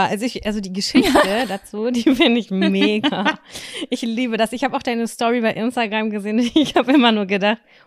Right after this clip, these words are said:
Speaker 1: „What the fuck?
Speaker 2: Ja,
Speaker 1: <laughs> Was
Speaker 2: ja.
Speaker 1: ist das schon wieder?“
Speaker 2: Ich ärgere mich auch ein bisschen, weil auch am Anfang waren so skurrile Sachen, aber die habe ich gar nicht aufgenommen, weil ich habe ja noch auf das schöne, aufregende gewa-,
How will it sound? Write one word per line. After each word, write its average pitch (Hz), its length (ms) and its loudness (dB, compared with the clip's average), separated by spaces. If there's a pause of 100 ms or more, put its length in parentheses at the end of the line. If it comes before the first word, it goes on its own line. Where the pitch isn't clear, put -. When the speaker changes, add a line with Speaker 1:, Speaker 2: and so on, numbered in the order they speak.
(100)
Speaker 1:
„What 190 180 -6
the 240 80 -10
fuck? 294 340 -2 (220)
Speaker 2:
Ja, 294 200 6 (160)
Speaker 1:
<laughs> - 220 -6
Was 240 160 0
Speaker 2:
ja. 247 60 -2
Speaker 1:
ist - 160 -4
das 330 220 2
schon 302 240 6
wieder?“ 277 320 6 (1000)
Speaker 2:
Ich - 160 2
ärgere 277 280 4
mich 233 200 0
auch 202 100 0
ein 196 80 -2
bisschen, 196 300 -2
weil 208 140 4
auch 220 120 -2
am 214 140 0
Anfang 240 460 0
waren 185 200 -2
so 180 80 -6
skurrile 180 540 -6
Sachen, 175 400 -2 (260)
aber 202 180 0
die 214 120 2
habe 220 160 2
ich - 100 -10
gar 208 140 2
nicht 214 180 -2
aufgenommen, 202 580 2
weil 190 140 2
ich - 160 -6
habe 220 140 -2
ja 220 100 2
noch 208 160 0
auf 196 140 -6
das 196 200 -2
schöne, 240 380 2
aufregende 196 560 0
gewa-, 170 380 -2